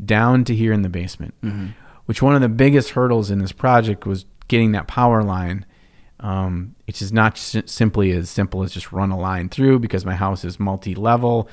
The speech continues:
Speaker 1: and so it'd have to go through areas that are blocked off by cement. And so I couldn't just run extra lines. So I'm like, "Okay,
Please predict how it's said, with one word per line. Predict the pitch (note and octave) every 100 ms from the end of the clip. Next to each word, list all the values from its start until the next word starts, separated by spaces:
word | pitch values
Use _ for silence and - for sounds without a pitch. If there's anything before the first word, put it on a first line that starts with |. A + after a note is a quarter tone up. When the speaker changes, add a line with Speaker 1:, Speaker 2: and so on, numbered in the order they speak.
| - - -
Speaker 1:
and | - F#2
so | - G2 F#2+
it'd | G2+
have | F#2+
to | F#2+
go | G2 G2+
through | - -
areas | F#2 G2 F#2+
that | F2+
are | F2 - - _
blocked | - - -
off | F2+ -
by | G2 F2
cement. | - F#2+ G2 E2 - - _ _ _
And | - F#2
so | G#2
I | G2
couldn't | - C#3+ A#2
just | A#2 -
run | G2 G2
extra | F#2 - E2
lines. | F#2 F#2+ -
So | C#2+ - -
I'm | F#2+
like, | F2+ -
"Okay, | -